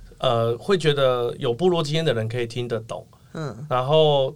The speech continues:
Speaker 1: 但是没有部落生活经验的人会比较听不出来。
Speaker 2: 嗯，哪一首曲子记不，
Speaker 1: 像譬如说，
Speaker 2: 记不记得？
Speaker 1: 呃，
Speaker 2: 嗯。
Speaker 1: 没有，我，我主要负责比较多是在专辑的概念嘛。
Speaker 2: 哦。
Speaker 1: 对，然后所以像譬如说，呃，我们在讨论那个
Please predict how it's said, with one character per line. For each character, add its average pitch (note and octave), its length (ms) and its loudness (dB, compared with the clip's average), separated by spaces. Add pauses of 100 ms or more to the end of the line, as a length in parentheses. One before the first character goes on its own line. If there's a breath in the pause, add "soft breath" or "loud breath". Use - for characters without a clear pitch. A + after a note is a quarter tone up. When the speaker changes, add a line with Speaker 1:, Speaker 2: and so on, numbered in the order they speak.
(120)
Speaker 1:
但 F3+ 160 6
是 F3+ 140 0
没 E3 160 2
有 E3+ 120 6
部 D#3 160 -2
落 D#3+ 160 4
生 D3+ 260 0
活 A#2+ 140 0
经 A#2 140 -6
验 C#3 100 -4
的 A#2+ 120 -2
人 A2 160 -4
会 C3 120 -4
比 A2+ 120 -8
较 A#2+ 120 -2
听 B2+ 240 -8
不 C3+ 140 -8
出 A2 300 -10
来。 - 200 -8 (100)
Speaker 2:
嗯， D3+ 200 -8
哪 D#3+ 180 0
一 G#3+ 140 8
首 - 180 4
曲 - 0 -
子 - 20 4
记 - 0 -
不， E3 140 4
Speaker 1:
像 - 0 -
譬 - 20 2
如 - 0 -
说， E3 560 2 (100)
Speaker 2:
记 F3 120 -4
不 D3+ 60 -4
记 D3+ 140 -4
得？ F#2 280 -6
Speaker 1:
呃， F3+ 140 6
Speaker 2:
嗯。 - 80 2
Speaker 1:
没 C4 60 6
有， B3+ 80 6
我， A3+ 180 8
我 G#3+ 100 4
主 E3+ 140 0
要 F3+ 140 6
负 F#3 180 -2
责 C#3+ 100 0
比 A#2+ 80 -4
较 C3+ 120 0
多 C#3 180 -4
是 C#3 140 -6
在 C#3 160 -2
专 C#3 200 -2
辑 B2 140 -8
的 A2 120 -6 (100)
概 A#2 260 0
念 A2+ 260 -4
嘛。 - 280 -16
Speaker 2:
哦。 F3 480 -6
Speaker 1:
对， D#3 180 6
然 C#3 120 4
后 F#3 100 4
所 G3 120 0
以 F3 80 2
像 F3 240 0
譬 F3+ 120 0
如 D3 180 0
说， C#3+ 420 4 (160)
呃， B2 160 -2
我 C3+ 120 0
们 C3 120 0
在 F#3 180 0
讨 A#2 240 -2
论 C#3+ 220 4
那 C#3+ 120 0
个 A2+ 320 -2